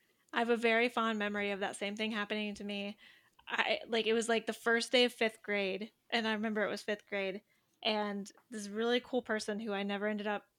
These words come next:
like, keeping in touch with because after fifth grade, like, long story short, my school was a feeder school to multiple schools, and she went to the other one, and I went to mine. And,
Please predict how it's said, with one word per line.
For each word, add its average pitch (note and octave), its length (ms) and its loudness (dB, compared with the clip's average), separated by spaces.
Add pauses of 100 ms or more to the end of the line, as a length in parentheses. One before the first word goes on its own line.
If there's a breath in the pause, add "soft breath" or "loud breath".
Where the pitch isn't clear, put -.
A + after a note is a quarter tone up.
like, F#3+ 200 -6
keeping G3+ 300 -6
in F#3 100 -8
touch - 260 -8
with F3+ 180 -2 (160)
because F#3+ 320 -6
after F#3 260 -4
fifth G3+ 240 -8
grade, G3 360 -4
like, F3+ 200 -10 (360 soft breath)
long B3+ 160 4
story A#3+ 180 4
short, G#3 280 4
my G#3 140 2
school A3 280 2
was G#3+ 120 0
a G3+ 60 -4
feeder G3+ 220 0
school G3 220 -2
to - 100 -8
multiple F#3 360 -6
schools, G#3+ 320 -2
and F#3 100 -4
she G3+ 140 0
went G3 200 -2
to F#3+ 60 -10
the F#3+ 120 0
other F#3 140 0
one, F#3+ 160 -4
and F#3 100 -4
I F#3 80 -8
went F#3 160 -10
to - 60 -16
mine. G3 240 -8 (600 soft breath)
And, G#3 400 0